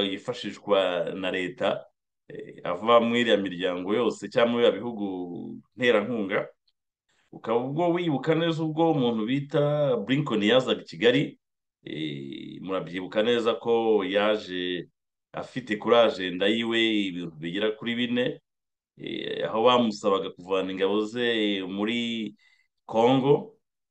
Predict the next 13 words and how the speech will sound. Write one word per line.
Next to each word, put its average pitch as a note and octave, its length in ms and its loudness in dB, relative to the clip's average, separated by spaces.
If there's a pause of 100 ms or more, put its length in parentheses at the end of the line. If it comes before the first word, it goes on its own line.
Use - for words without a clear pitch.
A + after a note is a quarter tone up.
(320)
eh, E2+ 220 -8
bakamusaba F#2+ 720 -4
gufungura F2+ 500 -10
umuntu F#2 220 -8
bita G2+ 240 -2
Paul A#2 240 -2
Rusesabagina, F#2 800 -4 (640)
eh, - 140 -12
bakamusaba G#2+ 1120 4
gufungura G#2 1300 2
urubuga C3 340 2
rwa G#2 240 4
politike D#3+ 800 -4